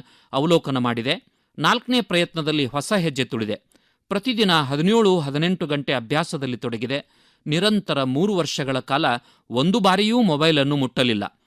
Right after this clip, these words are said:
ಈಗ ಅವರು ಒಂಬತ್ನೂರ ಅರವತ್ತು ಅಂಕ ಪಡೆಯುವ ಮೂಲಕ ಐದುನೂರ ಅರವತ್ತೊಂಬತ್ತನೇ ರ್ಯಾಂಕ್ ಪಡೆದು ಗುಜರಾತ್ ಕೇಡರ್ ಅಧಿಕಾರಿಯಾಗಿ ನೇಮಕವಾಗಿದ್ದಾರೆ."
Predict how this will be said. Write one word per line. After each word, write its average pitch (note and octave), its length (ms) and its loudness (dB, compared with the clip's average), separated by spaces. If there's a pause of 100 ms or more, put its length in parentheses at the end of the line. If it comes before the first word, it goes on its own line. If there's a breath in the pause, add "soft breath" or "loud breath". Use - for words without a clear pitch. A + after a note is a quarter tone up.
(200)
ಈಗ G3+ 220 0 (320)
ಅವರು C3 400 -2 (180)
ಒಂಬತ್ನೂರ D3 560 -4
ಅರವತ್ತು D3+ 500 0
ಅಂಕ C#3+ 180 -2
ಪಡೆಯುವ B2+ 400 -4
ಮೂಲಕ C3 320 -4 (480 soft breath)
ಐದುನೂರ D3+ 420 0
ಅರವತ್ತೊಂಬತ್ತನೇ B2+ 840 -2
ರ್ಯಾಂಕ್ A#2 300 -4
ಪಡೆದು C3+ 420 -6 (280 soft breath)
ಗುಜರಾತ್ E3 580 -2
ಕೇಡರ್ C#3+ 420 -2 (180)
ಅಧಿಕಾರಿಯಾಗಿ B2+ 720 -4
ನೇಮಕವಾಗಿದ್ದಾರೆ." A2 840 -6